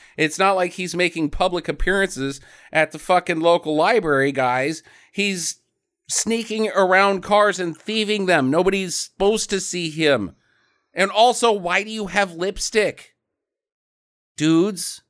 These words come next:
Hey, Gary, get the lipstick. This is a shop, man. We have fucking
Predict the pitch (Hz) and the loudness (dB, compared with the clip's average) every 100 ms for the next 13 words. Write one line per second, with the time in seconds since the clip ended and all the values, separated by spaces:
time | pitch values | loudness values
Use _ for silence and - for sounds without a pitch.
0 | _ _ _ _ _ _ _ _ _ 131 | _ _ _ _ _ _ _ _ _ -6
1 | 175 123 101 151 151 127 139 - 127 143 | -6 -6 -8 -6 -4 -4 -8 -8 -2 0
2 | 127 - 107 - _ _ _ _ _ _ | -2 -6 -6 -8 _ _ _ _ _ _
3 | _ _ _ _ _ _ 143 160 339 392 | _ _ _ _ _ _ -12 -4 -2 0
4 | 403 339 185 - - 208 339 277 151 156 | 2 2 2 0 2 2 2 2 0 2
5 | 165 226 233 _ - 240 311 320 - 320 | 4 2 -4 _ -4 0 0 0 -2 -2
6 | 302 226 | -2 -8